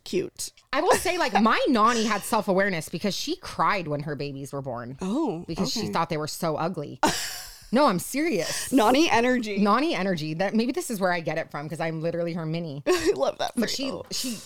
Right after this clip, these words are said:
Speaker 2: genuinely cried when her baby was born. We're like, "Why?" 'Cause the head's all misshapen and ugly.
Speaker 1: Oh,
Speaker 2: Like, she's like,
Speaker 1: yeah.
Speaker 2: "Oh my God, they're
Speaker 1: You know when, like, they
Speaker 2: so
Speaker 1: look like
Speaker 2: ugly."
Speaker 1: little Benjamin Buttons? Like, that's what I feel like we call them when they're really not cute. Or they look like little old men,
Speaker 2: Or actually,
Speaker 1: you know?
Speaker 2: so when my, one of my, my aunt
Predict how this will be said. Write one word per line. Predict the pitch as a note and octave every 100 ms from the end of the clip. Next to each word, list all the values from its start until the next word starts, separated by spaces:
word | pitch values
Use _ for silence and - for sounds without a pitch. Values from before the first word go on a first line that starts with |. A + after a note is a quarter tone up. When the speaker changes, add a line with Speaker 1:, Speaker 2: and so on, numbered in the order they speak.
| -
Speaker 2:
genuinely | F#3 A3+ A#3+ G#3 E3+ D3+ - _ _ -
cried | - A3 B3+ E3
when | E3 D#3+ D3+
her | D3 F3+ F3 - -
baby | F3+ B3+
was | G3
born. | D3+ D#3 D#3
We're | D3+
like, | C#3+ C#3
"Why?" | C#3 D3+ A3 - E3
'Cause | D#3
the | C#3+
head's | - F3
all | F3+
misshapen | F#3 F#3 - F3+ - F3+ F3
and | D3
ugly. | G3
Speaker 1:
Oh, | F#3+
Speaker 2:
Like, | G3
she's | F#3+ G3
like, | D#3+
Speaker 1:
yeah. | F3+
Speaker 2:
"Oh |
my | F#3+ C#3 A#2+
God, | - G#3 D#4
they're | C#3 E3+
Speaker 1:
You | C#4+
know | D4+
when, | G4 A#4+
like, | G4+ D#4+
they | C4
Speaker 2:
so | B3
Speaker 1:
look | A3+ A#3
like | A3
Speaker 2:
ugly." | E3+
Speaker 1:
little | G#3+ G#3+
Benjamin | G3+ F#3 G3 F#3 F3+
Buttons? | D#3 - F3+ G3+ G3+ -
Like, | G3+
that's | G3+ G3
what | B3
I | B3+
feel | A3+
like | F#3 F#3
we | F3+
call | G3 E3+
them | E3 F#3
when | F3
they're | D3+
really | D#3 G#2+
not | F#2+ - -
cute. | -
Or | A#3+
they | A3
look | G#3+
like | A#3
little | A#3+ G#3+ G#3+
old | F3+ F3+ F3+
men, | D3+ G#2 C2+ G3
Speaker 2:
Or |
actually, | A#3+ A#3 G#3+
Speaker 1:
you |
know? | D#4+
Speaker 2:
so | C#4+
when | A3 A#3
my, | A3 G#3 B3+ G3
one | F#3 G3+
of |
my, | B3 B3 G#3+
my | F#3+ F3+ -
aunt | E3+ F3+